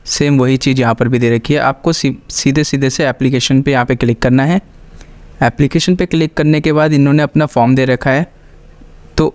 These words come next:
इस form को फिलअप करके और अपना रिज्यूमे सिलेक्ट करके यहाँ पर भेज देंगे।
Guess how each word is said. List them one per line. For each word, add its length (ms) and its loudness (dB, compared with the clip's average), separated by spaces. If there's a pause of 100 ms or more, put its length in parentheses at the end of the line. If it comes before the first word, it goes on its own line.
इस 140 -2
form 300 0
को 100 0
फिलअप 340 -2
करके 360 -2 (840)
और 100 0 (280)
अपना 260 0
रिज्यूमे 480 2
सिलेक्ट 920 -4
करके 300 -2
यहाँ 180 2
पर 160 -4
भेज 240 0
देंगे। 360 2